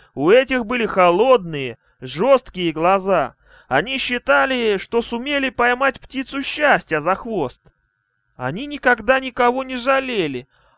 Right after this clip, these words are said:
а мне жаль их сейчас. Мои мучения были, да прошли, а им предстоит терпеть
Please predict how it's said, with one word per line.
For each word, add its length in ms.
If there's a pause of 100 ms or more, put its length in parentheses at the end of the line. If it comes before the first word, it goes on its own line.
а 180
мне 600
жаль 480
их 140
сейчас. 760 (800)
Мои 380
мучения 720
были, 640
да 220
прошли, 680 (640)
а 300
им 300
предстоит 760
терпеть 600